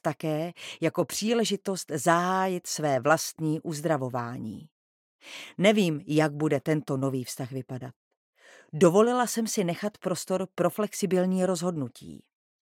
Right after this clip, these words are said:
Dala jsem si dar otevřenosti a zvědavosti. Chci poznat možnosti vztahu, který tentokrát vychází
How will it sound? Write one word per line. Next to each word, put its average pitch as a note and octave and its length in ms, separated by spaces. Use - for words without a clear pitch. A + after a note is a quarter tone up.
Dala D3+ 240
jsem F#3 180
si F3+ 160
dar D#3+ 280
otevřenosti E3+ 880
a E3 160
zvědavosti. C3+ 920
Chci - 200
poznat E3 400
možnosti D#3+ 560
vztahu, E3+ 400
který D3 360
tentokrát E3 760
vychází D#3 640